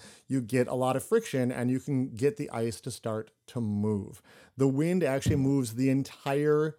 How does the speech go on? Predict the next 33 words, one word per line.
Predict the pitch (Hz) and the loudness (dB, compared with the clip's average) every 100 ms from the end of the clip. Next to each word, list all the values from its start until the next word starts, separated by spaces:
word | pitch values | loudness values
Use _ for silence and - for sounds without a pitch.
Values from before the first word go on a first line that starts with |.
| _ | _
sheet | - - 139 127 139 | -18 -6 -4 -2 -4
of | 120 | -6
ice | 120 117 110 - - | -4 -2 -4 -8 -8
at | 120 | -8
once, | 117 120 110 101 | 0 0 0 -2
or, | - 135 135 | 0 2 4
like, | 123 110 - - - | 2 0 -6 -12 0
large | 123 139 135 127 | 4 6 6 2
portions | - 143 135 - 120 | -2 0 2 2 0
thereof | 104 110 117 101 | 2 2 2 0
as | |
it | 104 | -4
starts | - 120 | -4 -4
to | - | -4
break | 120 117 107 127 | -4 -4 -2 -2
up | 113 - _ | -4 -6 _
all | 123 131 | -2 0
at | - | 0
once. | 113 104 101 - - - - - | -2 -2 -6 -12 -20 -20 -20 -2
And | 135 | 0
the | 139 | 0
combined | - 156 131 135 135 156 170 | 0 0 2 2 2 0 -2
force | - 135 143 156 | -4 0 2 2
of | 131 | -2
hundreds | 101 - - - 165 185 180 151 | -4 -10 -12 -2 2 4 2 2
of | 135 | -4
square | - - 127 127 131 | -8 -6 0 2 0
feet | - 123 143 - - - - | -2 -2 -2 -4 -14 -20 -4
of | 139 123 | 0 2
moving | 117 131 139 151 | 4 2 2 0
ice | 117 127 175 - - - _ 127 | 0 0 -2 -6 -14 -20 _ 0
actually | 139 151 | 0 2
just | 135 123 | 0 -2